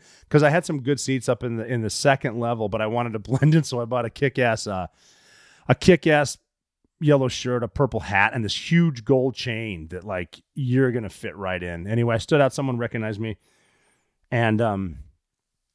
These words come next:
we took a selfie, and I was like, "Hey," uh, he, he recognized me. I, actually from the podcast, which is very cool.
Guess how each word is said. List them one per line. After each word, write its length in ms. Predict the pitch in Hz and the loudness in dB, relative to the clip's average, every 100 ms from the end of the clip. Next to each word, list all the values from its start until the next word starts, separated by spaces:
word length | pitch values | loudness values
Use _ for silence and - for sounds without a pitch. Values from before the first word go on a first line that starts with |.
| _ - | _ 2
we 160 | 135 | 4
took 200 | - 151 | 6 2
a 40 | 117 | 2
selfie, 360 | - 117 110 | -6 -4 -4
and 80 | 113 | -4
I 20 | |
was 80 | 104 | -4
like, 80 | 107 | -2
"Hey," 160 | 123 117 | 0 0
uh, 140 | 113 | 0
he, 160 | 127 180 | -4 -2
he 140 | 160 | 0
recognized 500 | 139 143 139 127 113 | 4 4 4 -2 -2
me. 80 | 117 | -6
I, 120 | 139 | -8
actually 320 | 160 180 - | -2 -2 -2
from 120 | 156 131 | -2 0
the 60 | |
podcast, 440 | - 147 143 117 113 | 4 4 4 -2 -4
which 120 | 101 | -8
is 60 | |
very 200 | 107 117 | 0 0
cool. 380 | - 131 123 - | 0 0 0 -2